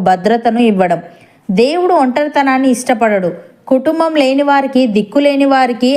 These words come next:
ఆయన ఆశ్రయం కల్పిస్తాడు. ప్రేమను, బంధుత్వాలను కోల్పోయిన వారికి ఆయన క్రొత్త కుటుంబాన్ని అనుగ్రహిస్తాడు.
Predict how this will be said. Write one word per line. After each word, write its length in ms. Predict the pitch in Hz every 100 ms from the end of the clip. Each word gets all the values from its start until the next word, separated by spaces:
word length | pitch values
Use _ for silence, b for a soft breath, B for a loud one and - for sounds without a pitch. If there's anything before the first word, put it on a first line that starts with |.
| 285
ఆయన 220 | 214 226 233 196
ఆశ్రయం 420 | 196 - 247 254
కల్పిస్తాడు. 680 | 247 220 190 196 - 180 170 - B B B B -
ప్రేమను, 420 | 226 254 277 294 294
బంధుత్వాలను 720 | 233 220 262 269 277 269 277 269
కోల్పోయిన 520 | 247 240 247 254 254 262
వారికి 380 | 254 240 233 254
ఆయన 160 | 240 233
క్రొత్త 300 | 226 208 202 285
కుటుంబాన్ని 600 | 294 247 233 226 208 240
అనుగ్రహిస్తాడు. 760 | 214 196 202 196 - 185 165